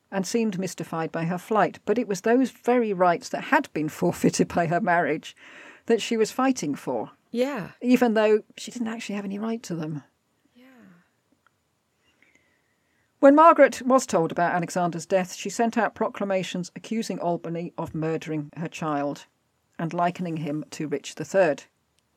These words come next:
Speaker 2: Mm.
Speaker 1: Her husband had returned to Edinburgh and made his peace with Albany. What Margaret didn't know was that he al-, also returned to the woman he'd wanted to marry before he was made to marry Margaret.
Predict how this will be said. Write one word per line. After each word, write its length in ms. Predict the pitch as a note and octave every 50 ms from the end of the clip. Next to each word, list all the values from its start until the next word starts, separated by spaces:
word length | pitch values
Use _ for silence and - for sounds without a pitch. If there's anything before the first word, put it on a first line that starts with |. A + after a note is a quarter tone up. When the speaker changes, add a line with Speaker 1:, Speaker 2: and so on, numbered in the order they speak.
| _
Speaker 2:
Mm. 600 | - F#3 F3+ E3 A2+ C2+ - - G1+ G1+ - E3+ D#3+ - - - - _ _ _ _ _ _ _ _ _ _ _ _ _ _ _ _ _ _ _ _ _ _ _ _ _ _ _ _ _
Speaker 1:
Her 140 | - - A#3
husband 320 | A#3 D#4 D4 - - A#3 A3
had 120 | G#3+ -
returned 300 | G#3+ - - A3+ G#3 F#3
to 120 | A3+ - G3+
Edinburgh 460 | G3+ F#3+ F#3 F3 F#3 F3+ F#3+ F#3 - _ -
and 140 | F3+ E3+ E3+
made 160 | F3+ F#3 -
his 160 | - F#3+ -
peace 280 | - - F3+ D#3+ - -
with 120 | E3+ D#3+
Albany. 460 | F3+ E3+ E3+ - E3+ D3+ D3+ D3+ D#3 - - _ _ _ _ _ _ _ _ _ _ _ _ _ _ _ _ _ _ _ _ _ _ _ _ _ _ _ _ _ _ _
What 160 | - B3 B3
Margaret 300 | A#3 B3+ C4 B3+ B3 A#3
didn't 220 | C4 D4+ A#3+ F#3+ -
know 240 | D#3+ E3 F3 F#3+ G3+
was 180 | - F#3+ -
that 120 | A#3 A3+ -
he 60 | A#3
al-, 180 | B3+ D4 C#4 -
also 300 | - C#4 D#4 - - G3+
returned 360 | F#3 G3 - - A3+ A3 A3 -
to 80 | -
the 60 | G#3+ G3+
woman 260 | A#3 A#3 A3+ A3+ F#3
he'd 180 | E3+ A3 G#3
wanted 280 | G#3 A3+ A3 - - -
to 100 | - G#3
marry 260 | G#3 G3+ G#3 G#3+ G#3
before 340 | G3+ - G3 - A#3 A3+ G#3
he 140 | E3+ G#3+ G3
was 140 | F#3+ F3+ -
made 200 | F3+ F3+ F3+ -
to 60 | -
marry 260 | F3 F3 E3+ E3+ F3
Margaret. 600 | E3+ F3 E3+ E3+ B3 - B3+ G3+ - - - -